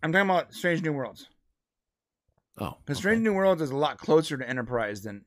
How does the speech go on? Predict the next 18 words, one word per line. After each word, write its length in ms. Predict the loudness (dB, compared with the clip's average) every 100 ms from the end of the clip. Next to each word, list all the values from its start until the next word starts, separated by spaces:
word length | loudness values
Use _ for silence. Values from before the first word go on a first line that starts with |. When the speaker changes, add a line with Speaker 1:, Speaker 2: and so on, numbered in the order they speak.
| _
Speaker 1:
anything 260 | -6 -4 -6
else 240 | -8 -8
is. 240 | -14 -16 -20 _ _ _ -12
Speaker 2:
True. 260 | -6 -6 -8 -20 -20 _ _ _ -2
Speaker 1:
And 100 | 0
they've 140 | 4
acknowledged 540 | 4 2 0 0 0
it 60 | -2
multiple 340 | -2 -2 -4
times. 380 | -6 -6 -6 -8
They 60 | -6
have 200 | -6 -4
the 80 | -6
ships. 380 | -2 -2 -2 -10
They 140 | -6
talk 260 | -4 -4 -2
about 160 | 0
Archer. 380 | 0 -2 -4